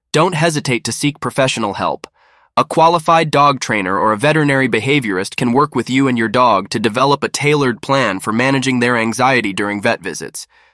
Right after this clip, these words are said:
They can provide guidance on techniques, medications, or supplements that might help ease your dog's stress. Well, there you have it, dog lovers.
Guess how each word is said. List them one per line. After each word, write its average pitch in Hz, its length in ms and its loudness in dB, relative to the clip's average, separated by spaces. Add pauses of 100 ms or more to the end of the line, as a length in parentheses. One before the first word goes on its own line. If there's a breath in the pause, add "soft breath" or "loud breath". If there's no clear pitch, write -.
(120 soft breath)
They 139 100 2
can 160 140 0
provide 139 340 0
guidance 139 400 2
on 104 120 -2
techniques, 117 680 -4
medications, 120 800 -4
or 92 60 -10
supplements 131 640 -2 (260 loud breath)
that 101 140 -2
might 139 180 2
help 135 280 -2
ease 127 340 -2
your 107 80 -2
dog's 98 340 -2
stress. - 520 -6 (280)
Well, 139 400 0 (380)
there 139 180 4
you 151 160 2
have 135 320 2
it, - 160 -6
dog 82 320 -4
lovers. 78 540 -10